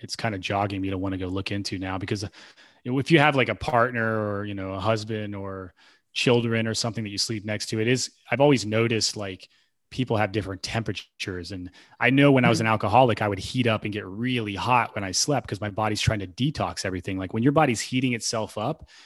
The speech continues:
Speaker 1: it's the same thing that happens, like, when you get a flu. Your body's heating itself up, you get a temperature to try to detox all this stuff out of your body. So I think, like, you know, high, high body temperatures is probably your body trying to detox itself. And being in a cold,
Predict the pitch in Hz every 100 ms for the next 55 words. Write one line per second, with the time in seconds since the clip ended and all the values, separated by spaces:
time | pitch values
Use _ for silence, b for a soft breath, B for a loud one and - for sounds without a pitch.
0 | B - - 120 - - 139 127 127 117
1 | 110 117 113 107 101 107 101 104 92 -
2 | 156 127 82 76 b b - 113 139 117
3 | - 151 147 131 110 123 - 131 - 107
4 | 117 104 - 135 123 - 104 - 110 95
5 | 92 117 120 117 104 - 101 98 - 104
6 | - 98 95 87 107 131 98 87 B B
7 | B B - 123 120 - 139 117 104 95
8 | - 127 98 - - 127 120 110 98 101
9 | 120 107 104 92 87 101 92 - 110 107
10 | 101 92 98 92 104 101 95 104 101 95
11 | - 92 113 - 90 82 - - - -
12 | 92 B B B B B 110 107 104 95
13 | 120 113 104 - 110 110